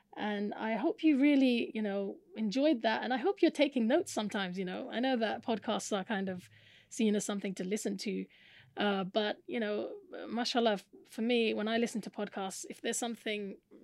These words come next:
amazing, something interesting, some gems, I always note them down and have my little book of inspiration.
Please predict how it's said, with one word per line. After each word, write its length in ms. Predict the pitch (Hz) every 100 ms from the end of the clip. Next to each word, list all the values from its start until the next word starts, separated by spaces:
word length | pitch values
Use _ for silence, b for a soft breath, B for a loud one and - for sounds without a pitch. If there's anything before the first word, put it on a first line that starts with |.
| -
amazing, 420 | 202 202 202 196
something 320 | 208 202 202
interesting, 640 | 202 208 202 - 185 185 -
some 220 | 202 190
gems, 380 | 233 233 202 185
I 160 | 202
always 380 | 202 208 190 - -
note 240 | 214 214
them 120 | 208 185
down 260 | 214 233
and 80 | 220
have 140 | 214
my 120 | 220 196
little 200 | 214 185
book 240 | 220 226 _ _
of 180 | 196 190 - _ _
inspiration. 840 | 220 190 - 202 202 226 220 180